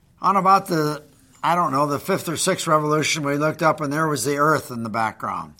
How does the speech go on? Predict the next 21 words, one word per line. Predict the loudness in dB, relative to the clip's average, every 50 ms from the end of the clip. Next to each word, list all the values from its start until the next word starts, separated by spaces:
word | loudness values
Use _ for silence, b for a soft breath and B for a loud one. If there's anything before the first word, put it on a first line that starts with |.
| b b b b b b b
coming | -6 -6 -4 -2 -2 -2
over | -2 -2 -4 -4
the | -4
lunar | -4 -4 -4 -4 -4 -4 -6
surface. | -6 -4 -6 -6 -6 -8 -14 -14 -14 -16 _ _ b b b b b b b b
And | -8 -6 -6 -2
Bill | 0 0 2 4
Anders | 4 2 2 2 0 -2 -2
took | -4 -4 -4 -2
the | -4 -6 -4
picture | 4 4 4 4 4 4 4 4 4 2 -2 -12 b b b b b b b b
that, | -8 -8 -8 -8 -4 -2
uh, | 0 0 0 0 -2 -4 -6 -8 -6
became | -8 -8 -6 -4 -4 -4 -4 -4
a | -6
stamp, | -6 -4 -2 0 0 0 2
and | 0
I | 0 0
think | -2 -6 -6
it's | -6 -6
probably | 0 4 4 4 4 0 -4 -2 -2 -2 -2 -2